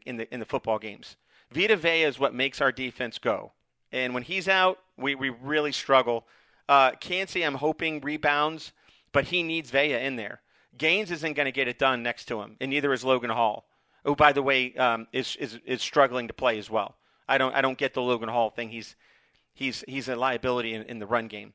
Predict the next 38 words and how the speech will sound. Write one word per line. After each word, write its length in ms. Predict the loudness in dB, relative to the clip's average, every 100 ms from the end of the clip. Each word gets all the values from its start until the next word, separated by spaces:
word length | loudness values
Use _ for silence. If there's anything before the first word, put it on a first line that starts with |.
| _
It's 220 | -12 -8
just 260 | -6 -6 -6
silly. 360 | -4 -2 -2
We 180 | -6 -8 -2
get 160 | 0 0
out 280 | 2 0 0
physical. 500 | -4 -4 -4 -6 -8 -4
I 100 | -4
don't 140 | -2
even 100 | -4
know 60 | -4
if 60 |
that's 200 | -4 -4
a 60 | -4
word, 320 | -2 -2 -2 -12 -20 _
but 320 | 2 2 -2
we, 180 | -4 -4
we, 220 | -4 -4 -2
we 120 | -2
absolutely 1000 | 0 -2 0 -4 0 0 0 -2 -4 -8 _ _
do 180 | -6 -2
not 340 | 4 4 4 -2
play 380 | 0 0 0 -8
to 200 | -8 -8
hurt 320 | 0 2 2
the 140 | -2 0
other 200 | 2 2
opponent. 440 | 2 -2 -2 -4
We 100 | -4
just, 220 | -2 0
like, 160 | 0 0
we 140 | 0
show 280 | 0 4 8
up 220 | 8 8
and 120 | 2 0
collect 220 | 0 0
a 40 |
paycheck. 500 | -6 -6 -4 -6 -6